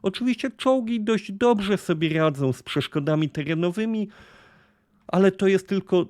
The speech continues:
dość dobrze i obserwowaliśmy i w ramach różnego rodzaju ćwiczeń i manewrów, i na prawdziwej wojnie dziesiątki i setki przypadków,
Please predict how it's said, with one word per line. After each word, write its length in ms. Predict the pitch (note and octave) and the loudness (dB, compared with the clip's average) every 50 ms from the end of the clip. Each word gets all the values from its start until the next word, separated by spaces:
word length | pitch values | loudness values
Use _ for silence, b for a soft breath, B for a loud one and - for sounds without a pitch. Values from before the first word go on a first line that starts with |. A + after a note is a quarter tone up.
| - | -4
dość 560 | - B2+ A#2 - E3+ E3+ D#3 - - - - C#3 | -10 -6 0 2 2 2 2 0 -4 -8 -8 -4
dobrze 500 | B2+ G3+ G#3 G#3 G3 F#3 D#3+ E3 E3 D3+ | 0 0 2 2 0 0 0 0 2 4
i 100 | C#3 C3 | 4 2
obserwowaliśmy 1040 | A#2 - - - D#3 C#3+ D3 D3+ C#3+ C3+ D3 D3 D3 C3+ B2 - - - C3 B2+ | 2 2 0 -2 0 0 0 0 0 2 2 2 2 2 0 -2 -2 0 2 2
i 60 | B2 | 2
w 80 | A#2 B2+ | 2 2
ramach 460 | C3 B2+ A#2+ A#2+ A#2+ A#2+ A#2 - - | 2 2 2 2 2 0 0 -2 -4
różnego 440 | C3 B2 A#2+ A2+ C3+ C3 B2+ C3+ C3+ | -4 -4 -2 -2 -2 -2 -2 0 -2
rodzaju 380 | C#3+ C3+ C3+ E3 E3 E3+ E3 | -2 -2 -2 -2 -2 -2 -4
ćwiczeń 500 | D3+ - - - F3+ F3 - - E3 D#3+ | -4 -8 -10 -8 -8 -8 -4 -4 -2 0
i 40 | E3 | 0
manewrów, 680 | E3 E3+ F3 F3+ F#3+ G3 G3 F#3+ E3 F3+ D#3+ C#3+ - - | 0 0 0 0 2 2 2 2 2 2 0 0 0 -2
i 60 | C#3+ | -2
na 140 | C3+ D3 D3 | -2 -2 -2
prawdziwej 640 | - - C#3+ C3+ B2+ A#2+ A#2 C3 D3+ C#3 C#3+ C#3+ C#3 | -2 -2 -2 -2 -2 -2 -4 -6 -4 -2 -2 -2 -2
wojnie 460 | B2+ C#3+ C#3+ C#3+ C3+ C3+ C3+ B2+ B2 A#2+ b b b b b | 0 0 0 0 0 0 0 0 0 -2 b b b b b
dziesiątki 840 | B2+ A2 F3+ F#3+ F3+ - - F#3+ F#3 F#3 F3+ F3 - - D3 - C#3+ | -6 -2 0 0 0 0 0 0 2 2 0 -2 -4 -8 -8 -6 -6
i 60 | B2 | -6
setki 520 | - - - - C#3 C#3+ C3+ - - C#3 B2 | -6 -6 -2 0 0 0 -2 -4 -10 -12 -10
przypadków, 720 | - - - F3+ - - A3+ A3 A3+ - - D#3+ - | -8 -8 -10 -8 -6 -4 -6 -6 -4 -4 -4 -4 -4